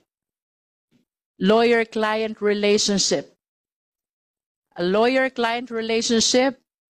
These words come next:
yes, Attorney Roque is correct, the highest fiduciary character. As a trust relation, it is essential that the engagement is founded on the confidence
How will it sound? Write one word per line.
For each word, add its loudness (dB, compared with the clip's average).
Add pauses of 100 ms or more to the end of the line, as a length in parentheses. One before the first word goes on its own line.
yes, -2
Attorney -2
Roque -2
is -2
correct, 0 (160)
the -4
highest -4
fiduciary 0
character. -4 (800)
As -2
a 0
trust -2
relation, 2 (120)
it -6
is 2
essential 0
that -4
the 0
engagement 0
is 0
founded -2
on -4
the -4
confidence -2